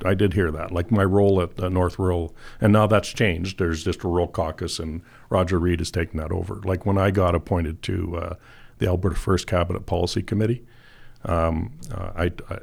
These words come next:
like, when Danielle, or Premier asked me to, uh, to, um, if I'd take that on, I said, "Sure." And then I just said, you know, "Boy, we, um, I'm on a lot of committees, and I don't know,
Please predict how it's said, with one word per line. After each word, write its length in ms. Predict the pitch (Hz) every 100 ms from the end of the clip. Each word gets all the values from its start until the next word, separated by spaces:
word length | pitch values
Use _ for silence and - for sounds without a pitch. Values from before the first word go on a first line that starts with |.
| -
like, 260 | 98 82 - -
when 280 | 101 87
Danielle, 440 | 82 85 85 82 85
or 180 | 90 82 - -
Premier 280 | - 92 82
asked 260 | 80 78 92
me 120 | 85
to, 420 | - 85 82 85
uh, 180 | 80 82 - - - - - -
to, 380 | - 92 90 90
um, 360 | 87 85 95 95 - - - - - - -
if 160 | 113 -
I'd 160 | 87
take 200 | - 87 -
that 160 | 80
on, 220 | 85 90
I 40 | 76
said, 260 | - 76
"Sure." 420 | - 98 98 82 92
And 220 | 87 82
then 240 | 85 82 - - - - - - -
I 140 | 85
just 280 | 85 95 -
said, 260 | 95 78 90
you 60 |
know, 120 | 87
"Boy, 340 | 76 98 101 82
we, 320 | 87 90 85
um, 240 | 80 78 - - -
I'm 160 | 87 98
on 120 | 98
a 40 | 85
lot 300 | 80 90 92
of 80 |
committees, 560 | - 82 82 85 110 - - -
and 360 | 92 82 82 82 - 98
I 20 |
don't 160 | 90 92
know, 160 | 78